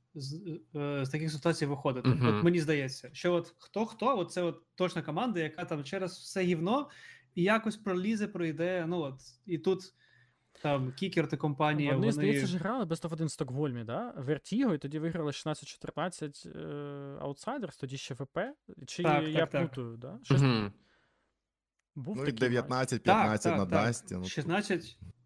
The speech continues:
Speaker 2: Ну, тоді
Speaker 1: е,
Speaker 2: виграли
Speaker 1: чотирнадцять.
Speaker 2: Широ і компанія, да,
Speaker 3: В Стокгольмі,
Speaker 2: шістнадцять чотирнадцять.
Speaker 3: да?
Speaker 2: Так.
Speaker 1: У Стокгольмі,
Speaker 3: Мгм.
Speaker 1: так. А потім от ми бачимо на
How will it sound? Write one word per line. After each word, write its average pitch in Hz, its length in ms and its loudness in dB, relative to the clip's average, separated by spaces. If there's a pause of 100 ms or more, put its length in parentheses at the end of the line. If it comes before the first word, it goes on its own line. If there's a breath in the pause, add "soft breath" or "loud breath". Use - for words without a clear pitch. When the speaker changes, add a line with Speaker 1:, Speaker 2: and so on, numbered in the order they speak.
(160)
Speaker 2:
Ну, 143 340 4
тоді 139 180 4
Speaker 1:
е, 151 40 6
Speaker 2:
виграли 123 360 2
Speaker 1:
чотирнадцять. 95 960 0
Speaker 2:
Широ 107 360 -2
і 92 60 -4
компанія, 92 580 -6
да, - 20 -10
Speaker 3:
В 90 40 -14
Стокгольмі, 92 240 -10
Speaker 2:
шістнадцять 104 440 -4
чотирнадцять. 123 580 -2
Speaker 3:
да? 160 200 -8 (420)
Speaker 2:
Так. 101 160 2
Speaker 1:
У 143 40 -2
Стокгольмі, 139 500 2
Speaker 3:
Мгм. - 80 0
Speaker 1:
так. 131 340 -4 (160)
А 143 100 2
потім 170 560 2
от 143 300 -4
ми 147 100 -2
бачимо 147 420 0
на 139 120 0